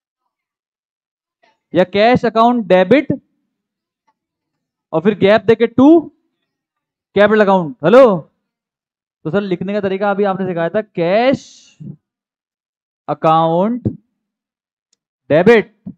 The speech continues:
Gap दूं, to capital account credit लिखूं या नहीं लिखूं? अरे लिखूं क्या सर?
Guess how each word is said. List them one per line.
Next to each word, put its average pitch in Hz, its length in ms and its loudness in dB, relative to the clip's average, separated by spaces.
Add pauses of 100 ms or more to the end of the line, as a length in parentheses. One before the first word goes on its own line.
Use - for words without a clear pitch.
(560)
Gap 175 160 -4
दूं, 262 180 0 (1200)
to 277 360 0 (1800)
capital 190 400 0
account 247 500 -4
credit 214 280 -4
लिखूं 262 240 -2
या 320 100 2
नहीं 302 100 -4
लिखूं? 277 300 -2 (1400)
अरे 220 120 -4
लिखूं 240 200 -2
क्या 294 100 2
सर? 294 420 2